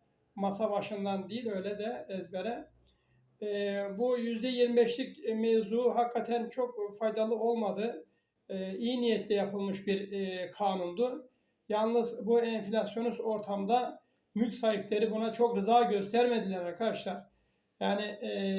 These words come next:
enflasyon yüzde yetmiş, yüzde seksen, işte efendim, e, bu da resmisi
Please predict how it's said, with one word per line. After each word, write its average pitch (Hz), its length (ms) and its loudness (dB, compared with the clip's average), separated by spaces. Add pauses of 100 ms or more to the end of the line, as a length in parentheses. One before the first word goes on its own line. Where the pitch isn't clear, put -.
(200)
enflasyon 220 680 0
yüzde 214 300 0
yetmiş, 226 640 0
yüzde 202 340 -4
seksen, 208 600 -4 (420)
işte - 200 -10
efendim, 208 520 -4
e, 196 440 -4
bu 214 120 -6
da 208 160 0
resmisi 202 800 -4